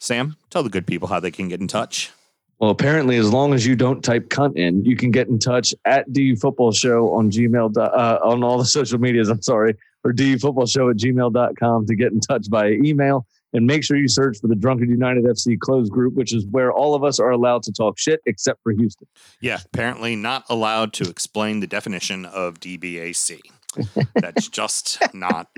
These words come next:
Speaker 1: allowed.
Speaker 2: He almost, uh, found himself in Facebook jail.
Speaker 1: Yeah, well, and apparently my wife has all the power to delete me if she wants to from the group. The group
Speaker 2: Be
Speaker 1: that
Speaker 2: quite
Speaker 1: I
Speaker 2: careful about your use of telling her to hit the mute button.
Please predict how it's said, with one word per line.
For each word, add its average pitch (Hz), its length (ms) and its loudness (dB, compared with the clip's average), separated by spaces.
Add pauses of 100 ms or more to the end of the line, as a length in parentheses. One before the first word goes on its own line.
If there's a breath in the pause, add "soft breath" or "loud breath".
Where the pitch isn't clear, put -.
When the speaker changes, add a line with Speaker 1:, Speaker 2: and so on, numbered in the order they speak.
Speaker 1:
allowed. 78 640 -18
Speaker 2:
He 123 140 2
almost, 117 400 2
uh, 110 200 0
found 120 200 2
himself 120 360 0
in - 100 -12
Facebook - 520 0
jail. - 380 0 (340 loud breath)
Speaker 1:
Yeah, 120 340 -2
well, 107 220 -6
and 98 140 -6
apparently 101 560 -4
my 92 200 -2
wife 117 280 -2
has 107 180 -4
all 139 760 0
the 135 100 -6
power 113 460 -2
to 82 500 -8 (340 soft breath)
delete 92 420 -4
me 101 380 -6
if 95 160 -4
she - 160 0
wants 80 320 -2
to - 320 -4
from 95 360 0 (100)
the 92 60 -4
group. 85 380 -4 (220)
The - 80 -12
group 90 240 -4
Speaker 2:
Be 98 140 2
Speaker 1:
that 95 60 -2
Speaker 2:
quite 110 220 2
Speaker 1:
I 87 60 -8
Speaker 2:
careful 107 360 0
about 98 280 2
your 98 180 2
use 101 380 2
of 90 180 0 (100)
telling 98 300 2
her 95 160 2
to 87 100 0
hit 101 180 -2
the - 60 -10
mute 101 220 0
button. 78 300 -6